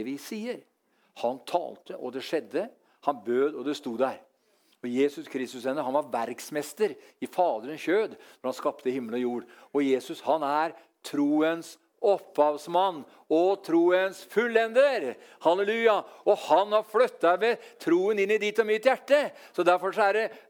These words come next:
det å pleie livsforholdet med Jesus Kristus, venner, det gjør at hjertet vårt blir mykt. Det blir oppløya. Det blir, det blir ikke et hardt hjerte, vi kommer tilbake til det også, men det blir mottakelig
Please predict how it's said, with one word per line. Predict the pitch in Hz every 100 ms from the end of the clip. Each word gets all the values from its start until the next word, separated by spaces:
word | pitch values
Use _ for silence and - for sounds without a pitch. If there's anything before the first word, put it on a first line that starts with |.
| - 165
det | 196
å |
pleie | 202 - 247 233 175 208 202
livsforholdet | 175 - - 190 196 190 208
med | 214
Jesus | 185 185 208 185
Kristus, | 185 180 175 160
venner, | 180 220 226 - - -
det | 185 190
gjør | 170 160 180
at | 180 170
hjertet | 233 233 - 202
vårt | 170 180
blir | 196 214
mykt. | 202 254 240 - - - - -
Det |
blir | 151 185 -
oppløya. | 202 - - 190 240 214 175 233 196 - -
Det | 160
blir, | 175 190
det | 185 185
blir | 170 175
ikke | 214 214
et | -
hardt | 196 - 220
hjerte, | 214 214 202
vi |
kommer | 196 185
tilbake | 190 185 185
til | 196
det |
også, | 202 202 - -
men | 165
det | 180 170
blir | 180
mottakelig | 185 214 208 185 208 220 220 240 214